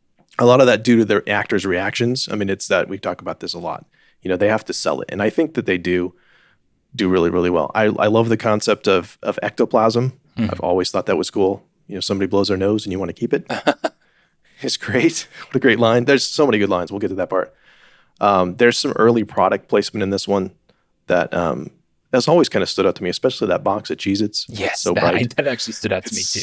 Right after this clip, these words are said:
Speaker 1: super bright.
Speaker 2: <laughs>
Speaker 1: Um, but I love, one thing I loved and that I've noticed, uh, the last few times is that there's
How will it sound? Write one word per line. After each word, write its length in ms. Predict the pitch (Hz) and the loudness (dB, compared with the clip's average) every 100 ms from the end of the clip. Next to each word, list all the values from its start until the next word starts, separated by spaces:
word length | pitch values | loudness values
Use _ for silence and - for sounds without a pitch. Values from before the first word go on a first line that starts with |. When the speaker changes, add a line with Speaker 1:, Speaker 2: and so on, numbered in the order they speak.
| - | -6
Speaker 1:
super 520 | - 147 151 165 143 | -2 6 8 8 6
bright. 320 | 117 107 95 - 151 - | 4 2 2 -4 -6 -6
Speaker 2:
<laughs> 200 | - - | -6 2
Speaker 1:
Um, 260 | 135 135 | 4 6
but 120 | 143 | 6
I 80 | 139 | 6
love, 480 | 135 143 165 156 - - - | 6 8 6 2 -16 -20 -18
one 300 | 143 139 143 | -4 2 4
thing 160 | 165 139 | 4 4
I 60 | 107 | 4
loved 320 | 110 107 - | 4 2 -4
and 260 | 85 101 - | -10 -10 -14
that 140 | 117 120 | -2 0
I've 120 | 117 | 4
noticed, 520 | 143 131 - - - _ 262 | 4 4 2 -4 -10 _ -8
uh, 200 | 101 101 | -4 -4
the 100 | 117 | 0
last 280 | 113 98 - | 0 0 -2
few 100 | 110 | -4
times 380 | 104 87 85 - | -4 -6 -8 -12
is 220 | 110 104 | -8 -6
that 200 | - 101 110 | -2 -2 0
there's 240 | 98 | -2